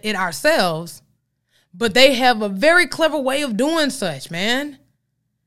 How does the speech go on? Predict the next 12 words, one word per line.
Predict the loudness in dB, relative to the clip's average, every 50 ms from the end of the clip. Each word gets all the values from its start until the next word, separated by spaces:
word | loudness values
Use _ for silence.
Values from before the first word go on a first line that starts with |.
| _ _ _ _
They | 4 4 4
will | 4 4 2
present | 4 4 4 2 2 0 -2 -2 0 -2
the | -4
problem | -2 0 0 0 2 0 -2 -2 -4 -6 -6 -6 -8 -12 _ _ _ _ _ _ -4
and | -4 -2 -2 -2 -4 -2
give | -2 -2 0 -2
a | -4
solution | -4 -4 -4 -2 -2 -2 -2 -2 -2 -2 -4 -4 -4 -6 -10
from | -6 -6 -6 -4 -2
both | 2 2 2 2 2 -6
parties. | -2 0 2 2 2 2 0 -2 -6 -8 -10